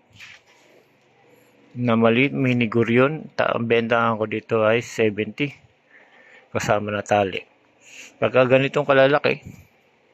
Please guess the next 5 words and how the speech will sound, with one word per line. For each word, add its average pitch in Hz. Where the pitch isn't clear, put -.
mga 113
five 127
feet, 160
mga 117
kamatik, 117